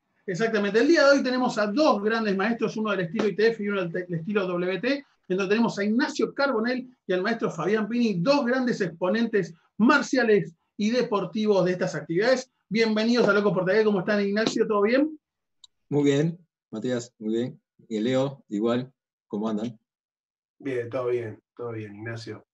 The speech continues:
Speaker 1: Un placer tenerte acá de vuelta. Vos, Fabián, ¿cómo estás? Bienvenido una vez más a Locos por T K D.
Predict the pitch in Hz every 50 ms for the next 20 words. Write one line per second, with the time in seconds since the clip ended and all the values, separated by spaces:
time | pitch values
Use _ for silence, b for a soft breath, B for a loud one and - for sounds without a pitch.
0 | - _ _ - 208 - - 220 202 165 - 233 226 208 208 214 208 202 202 196
1 | 202 202 202 208 233 247 233 240 226 233 311 285 - 247 240 262 294 302 269 -
2 | 269 262 233 175 - 254 208 190 208 202 208 214 226 247 262 240 226 214 208 202
3 | 214 185 214 196 208 202 208 165 196 180 185 180 208 247 302 330 -